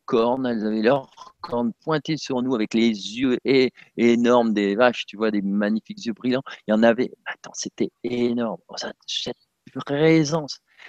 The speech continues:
Alors, on avait envie de prendre une photo, mais on était dans notre petit rituel, donc on a laissé faire, tu vois. Et puis, quand on est arrivé au milieu du crop,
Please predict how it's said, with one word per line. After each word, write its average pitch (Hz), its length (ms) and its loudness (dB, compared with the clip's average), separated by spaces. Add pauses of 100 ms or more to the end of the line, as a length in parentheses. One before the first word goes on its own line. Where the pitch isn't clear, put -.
(360)
Alors, 123 340 2
on 139 100 -2
avait 135 260 6
envie 147 200 2
de - 40 -6
prendre 135 180 0
une 123 100 -2
photo, - 240 -8
mais 104 100 -2
on 117 80 -2
était 131 220 -2
dans 120 140 -6
notre 113 160 -4
petit - 260 -10
rituel, 101 320 -6
donc - 180 -14
on 92 60 -8
a 98 80 -8
laissé 98 320 -2
faire, - 200 -6
tu - 100 -18
vois. 101 100 -14 (380)
Et - 100 6
puis, 123 440 0 (220)
quand 120 200 -2
on 127 100 0
est 120 160 -2
arrivé 107 600 0
au 101 140 0
milieu 104 260 -2
du 95 120 -10
crop, - 220 -8